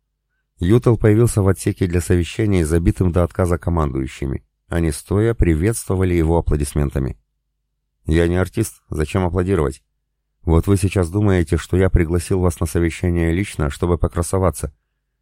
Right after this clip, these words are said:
И ошибаетесь. Мы здесь для того, чтобы разобрать с вами последний рейд, которым я командовал, дабы вы услышали оценку боевых способностей ксоров лично от меня".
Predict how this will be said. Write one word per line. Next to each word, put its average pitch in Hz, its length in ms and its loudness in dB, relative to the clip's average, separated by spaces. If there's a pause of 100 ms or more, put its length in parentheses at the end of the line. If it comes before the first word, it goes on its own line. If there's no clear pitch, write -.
И - 100 0
ошибаетесь. 80 720 2 (580)
Мы 87 220 4
здесь 82 320 0
для 82 160 2
того, 92 320 2
чтобы 87 420 2
разобрать 90 540 2
с - 80 -14
вами 101 220 2
последний 90 540 0
рейд, 80 300 0
которым 85 420 0
я 85 120 0
командовал, 67 600 0 (300)
дабы 85 280 4
вы 90 100 4
услышали 87 460 2
оценку 90 420 0
боевых 87 340 4
способностей 85 640 -2
ксоров 92 440 -2
лично 85 320 -2
от - 100 -6
меня". 78 260 0